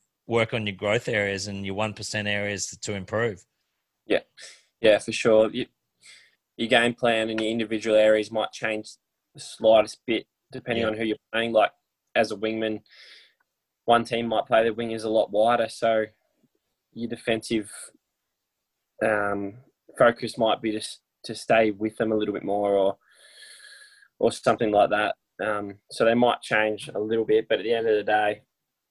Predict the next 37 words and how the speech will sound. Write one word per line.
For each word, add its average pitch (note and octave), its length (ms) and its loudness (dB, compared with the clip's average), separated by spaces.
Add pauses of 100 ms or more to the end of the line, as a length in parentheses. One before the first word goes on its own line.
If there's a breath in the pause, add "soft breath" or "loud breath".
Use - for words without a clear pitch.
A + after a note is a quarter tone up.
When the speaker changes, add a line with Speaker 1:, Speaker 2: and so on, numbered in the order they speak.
(720)
Speaker 2:
no A2+ 160 -4
matter A2+ 220 2
who A#2 80 4
you G#2+ 160 2
play, G#2 420 2
it, G#2+ 140 0 (160)
it's A2 220 -6
about G#2 280 4 (720)
your G#2+ 220 2
team G#2+ 400 -2
and, G#2 180 -4 (920)
um, F#2+ 300 -4 (300)
if A2+ 200 0
we A#2 200 8
execute G#2+ 600 0 (1000)
how G#2 240 2
we G#2+ 100 4
wanna G#2 180 2
execute G#2 500 -2
and G2+ 100 -12
play G2+ 180 2
the F#2 100 -4
game G2+ 240 -4
that - 100 -4
we G#2 120 0
wanna G#2 200 -4
play, G2+ 320 4
we're G#2+ 140 2
confident G#2 580 -6
that G2 180 0 (400)
we A2 140 0
can G#2 160 -4
beat G2+ 200 2
anyone G#2 340 -4
on G2+ 140 -4
our G2 80 -2
day. G2 260 2